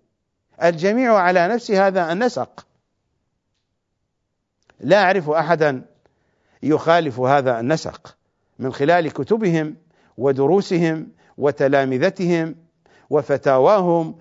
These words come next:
وأجوبتهم، لا شأن لنا بهم. في الزيارات الشريفة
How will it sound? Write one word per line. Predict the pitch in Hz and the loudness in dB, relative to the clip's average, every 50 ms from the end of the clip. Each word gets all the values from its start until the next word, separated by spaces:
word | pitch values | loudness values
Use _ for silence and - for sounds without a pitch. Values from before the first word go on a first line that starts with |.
| - _ | -16 _
وأجوبتهم، | - 165 180 175 180 160 170 190 196 185 247 247 247 262 233 196 147 - - - _ _ _ _ _ _ _ _ _ _ _ _ _ _ _ _ _ _ _ _ _ _ _ _ _ _ _ _ _ _ _ _ _ _ _ _ _ _ _ _ _ _ _ _ _ _ _ _ _ _ _ _ _ _ _ _ - | 0 0 2 2 0 0 0 0 2 4 2 2 2 2 0 0 0 -2 -6 -12 _ _ _ _ _ _ _ _ _ _ _ _ _ _ _ _ _ _ _ _ _ _ _ _ _ _ _ _ _ _ _ _ _ _ _ _ _ _ _ _ _ _ _ _ _ _ _ _ _ _ _ _ _ _ _ _ 0
لا | 143 196 208 | 2 2 2
شأن | 196 214 202 190 185 | 4 2 2 2 2
لنا | 180 175 175 170 160 131 | 2 2 2 0 0 0
بهم. | 107 98 78 - - _ _ _ _ _ _ _ _ _ _ _ _ _ _ _ _ _ _ _ _ _ _ _ _ _ _ _ _ _ _ _ _ _ _ _ _ _ _ _ _ _ _ _ _ _ _ _ | -2 -4 -8 -18 -20 _ _ _ _ _ _ _ _ _ _ _ _ _ _ _ _ _ _ _ _ _ _ _ _ _ _ _ _ _ _ _ _ _ _ _ _ _ _ _ _ _ _ _ _ _ _ _
في | 175 | -2
الزيارات | 170 147 180 208 214 226 240 262 285 294 277 - 240 208 185 170 147 - - - - | -2 0 2 4 4 6 6 4 4 2 2 0 -2 -4 -2 -2 -4 -6 -10 -6 -4
الشريفة | 175 180 - - 196 196 247 269 - - 196 185 - 202 208 226 - | -2 -2 0 2 2 2 2 0 -2 -2 -4 -2 -4 -6 -8 -8 -10